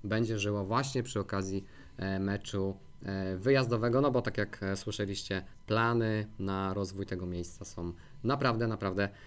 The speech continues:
e, całkiem imponujące. No dobrze, e, tak jak mówiłem, najdłuższy odcinek w historii Poznańskiego Ekspresu. E, bardzo serdecznie dziękujemy za tą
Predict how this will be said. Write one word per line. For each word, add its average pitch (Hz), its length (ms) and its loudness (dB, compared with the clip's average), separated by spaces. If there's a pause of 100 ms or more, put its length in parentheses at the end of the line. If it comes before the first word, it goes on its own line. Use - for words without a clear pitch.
(360)
e, 127 320 6
całkiem 214 380 6
imponujące. 131 680 8
No 143 160 6
dobrze, 123 460 6 (260)
e, 110 380 4 (100)
tak 143 160 2
jak 139 160 2
mówiłem, 127 340 6
najdłuższy 160 540 6
odcinek 143 540 0 (200)
w - 40 -10
historii 135 380 4
Poznańskiego 127 1160 4
Ekspresu. 120 720 2 (420)
E, 104 300 4
bardzo 143 340 10
serdecznie 135 380 4
dziękujemy 120 500 6
za 117 240 6
tą 117 260 4